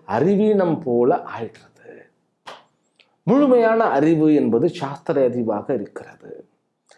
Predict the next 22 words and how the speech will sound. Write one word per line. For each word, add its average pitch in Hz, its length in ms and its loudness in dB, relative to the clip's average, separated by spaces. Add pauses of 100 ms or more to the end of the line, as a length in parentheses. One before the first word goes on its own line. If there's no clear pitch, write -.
(200)
இப்போ 139 400 2 (120)
இந்த 120 920 0 (100)
காமம் 233 480 0
என்பது 117 440 0
இரண்டு 247 520 2
விதமான 202 600 2
அறிவையும் 131 800 -2
கெடுக்கிறது. - 720 -14 (320)
ஒருவர் 131 400 2
வந்து 208 320 2
ஒரு 131 180 2
முடிவை 147 400 2
எடுக்கிறார் 147 560 2 (260)
அப்படின்னா, 127 640 0
கோபம் 208 480 2
வந்து 156 540 2 (140)
அப்படியே 139 540 0
நம்மளை 143 420 2
வந்து 127 260 0
ஆக்குபை 143 380 -2
பண்ணிட்டது 151 760 0
அப்படின்னா, 117 1000 0